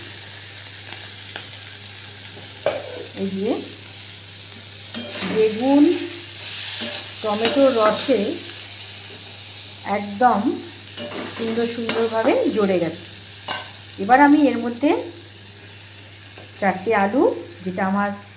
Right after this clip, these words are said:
হালকা ভাপানো ছিল চন্দ্রমুখী আলু, দিলাম। এবার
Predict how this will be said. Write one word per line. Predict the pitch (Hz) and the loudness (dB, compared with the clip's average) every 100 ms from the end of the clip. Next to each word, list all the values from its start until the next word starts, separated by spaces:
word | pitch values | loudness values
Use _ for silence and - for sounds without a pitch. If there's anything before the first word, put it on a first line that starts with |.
| - - | -18 -8
হালকা | 214 254 262 285 285 285 240 | 2 4 4 6 8 8 6
ভাপানো | 226 233 233 233 226 | 4 0 2 0 0
ছিল | - 220 302 247 | -4 2 4 4
চন্দ্রমুখী | 196 196 208 190 214 180 | 0 0 -2 -4 -4 -2
আলু, | 208 320 - - - - - - 190 | -2 -2 -6 -12 -18 -20 -12 -10 -6
দিলাম। | 208 196 254 - - - - - - - - - - - | 0 0 0 -4 -10 -18 -18 -18 -18 -20 -20 -20 -10 -4
এবার | 196 | 0